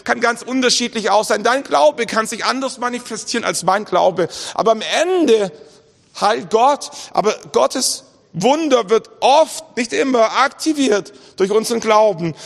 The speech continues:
aber nicht durch eine Methode. Fünfter Gedanke. Wunder beginnen, wenn wir aufgeben und Jesus übergeben. Das Wunder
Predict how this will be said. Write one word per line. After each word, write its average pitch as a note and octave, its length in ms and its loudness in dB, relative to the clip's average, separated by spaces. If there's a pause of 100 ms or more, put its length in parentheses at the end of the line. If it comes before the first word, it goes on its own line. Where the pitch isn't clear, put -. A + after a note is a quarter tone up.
aber F#3+ 200 0
nicht G#3 320 -2
durch G3 300 2 (320)
eine F3 100 0
Methode. E3+ 640 2 (800)
Fünfter B3 280 0
Gedanke. G#3+ 460 0 (320)
Wunder C#4 320 4
beginnen, B3 640 0
wenn A3 180 0
wir A3+ 240 0
aufgeben G#3+ 880 2 (100)
und F#3 140 2
Jesus A3 600 -2 (120)
übergeben. E3+ 840 -2 (4000)
Das F3 300 -2
Wunder A#3+ 760 0